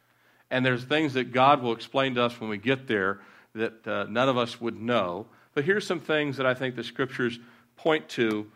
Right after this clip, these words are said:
that we can look at as valid reasons, uh, from the scriptures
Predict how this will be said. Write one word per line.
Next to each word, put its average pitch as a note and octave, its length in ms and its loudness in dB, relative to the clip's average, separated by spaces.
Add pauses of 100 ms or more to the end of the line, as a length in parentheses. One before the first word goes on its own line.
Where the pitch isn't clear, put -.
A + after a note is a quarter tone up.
(200)
that B2+ 120 2
we C#3 140 0
can C3+ 200 -2
look C#3 200 0
at B2+ 260 4
as A2+ 240 0
valid B2+ 540 4
reasons, G2+ 640 -6 (400)
uh, G2+ 380 -2
from A#2 300 0
the A2 80 -4
scriptures A2 640 -2